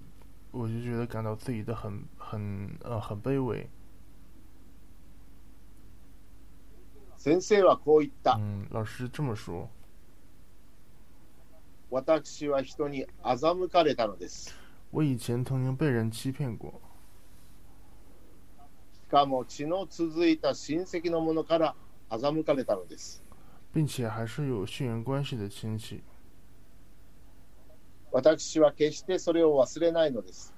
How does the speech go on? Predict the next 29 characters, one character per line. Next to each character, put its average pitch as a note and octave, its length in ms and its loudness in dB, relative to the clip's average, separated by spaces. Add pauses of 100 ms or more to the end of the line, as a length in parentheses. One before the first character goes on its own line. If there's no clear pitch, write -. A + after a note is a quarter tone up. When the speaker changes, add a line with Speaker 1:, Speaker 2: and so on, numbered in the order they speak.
(140)
Speaker 1:
嗯， A2 580 0 (120)
我 A#2 120 -2
绝 A#2 160 -2
对 D3 120 2
不 A#2+ 160 -4
会 A#2+ 140 -2
忘 A#2 300 2
记 G2+ 180 -6
这 G2+ 160 -4
些。 - 280 -6 (2750)
Speaker 2:
私 E3 440 4
の E3 160 4
父 - 240 -4
の D#3+ 160 6
前 D#3+ 260 8
に C3 100 -2
は A2+ 140 2
善 E3 380 0
人 F#3 220 -4
で C#3+ 100 8
あ B2 160 4
っ C3+ 60 -4 (140)
た A#2+ 120 8
ら G#2+ 140 2
し C#3+ 260 -2
い A#2 120 -4
彼 C3+ 200 6
ら G#2 100 4
は、 F#2 180 -4